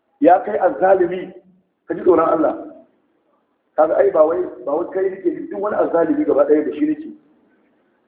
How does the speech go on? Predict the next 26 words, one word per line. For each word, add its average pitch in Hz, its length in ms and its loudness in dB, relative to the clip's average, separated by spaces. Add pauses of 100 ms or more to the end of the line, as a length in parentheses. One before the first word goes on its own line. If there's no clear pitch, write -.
Shi - 140 0
ne 175 100 4
ma'ana 139 400 4
na 175 100 4
kira 185 440 4
gairu 170 220 4
maqsuda. - 560 -2 (800)
Ku 175 60 -6
fahimta? 180 520 2 (1300)
To 147 80 4
shi 156 120 -2
wannan 190 300 4
na 185 80 0
kira 180 240 2
gairu 175 180 0
maqsuda 165 520 2
ana 170 160 2
mai 160 160 -4
nasba 165 340 2
da - 100 -6
fata. - 420 -8 (1500)
Daga 147 360 0
musri'an 147 560 2
din 170 140 -4
nan, 185 320 -6 (580)
munada 165 540 2